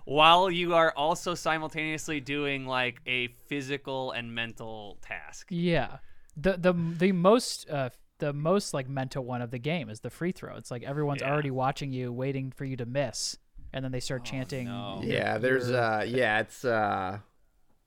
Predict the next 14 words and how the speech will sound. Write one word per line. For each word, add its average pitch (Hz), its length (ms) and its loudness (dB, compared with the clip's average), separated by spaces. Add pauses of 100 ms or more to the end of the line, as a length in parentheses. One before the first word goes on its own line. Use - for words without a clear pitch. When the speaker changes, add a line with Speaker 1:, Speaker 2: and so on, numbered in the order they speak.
(340)
Speaker 4:
it 139 100 0
was 123 160 2
a 127 60 0
player 135 460 6
for 110 640 4
Cal. 107 420 6
I'll, 110 240 4
I'll, 113 300 2 (160)
I'll 117 80 -2
send 131 240 -2
you 123 80 2
the 107 100 0
link, 101 400 -4
but 85 320 -6